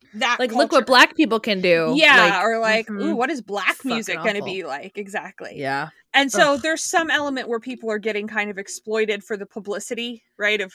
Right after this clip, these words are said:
Speaker 1: "Ooh, well, we have a Black person," or whatever. And then
Speaker 2: Mm-hmm.
Speaker 1: there's also people who are trying to do the right thing. Like, I always
Speaker 2: Right.
Speaker 1: think of, this wasn't the Harlem <laughs> Renaissance, it was later, but, like, that Marilyn Monroe story with,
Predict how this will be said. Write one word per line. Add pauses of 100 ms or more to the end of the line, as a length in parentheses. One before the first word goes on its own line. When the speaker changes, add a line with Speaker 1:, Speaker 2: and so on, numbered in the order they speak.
(300)
Speaker 1:
"Ooh,
well,
we
have
a
Black
person,"
or
whatever. (600)
And
then
Speaker 2:
Mm-hmm.
Speaker 1:
there's
also
people
who
are (180)
trying
to
do
the
right
thing. (260)
Like,
I
always
Speaker 2:
Right.
Speaker 1:
think
of,
this
wasn't
the
Harlem
<laughs>
Renaissance,
it
was
later,
but,
like,
that
Marilyn
Monroe
story (220)
with,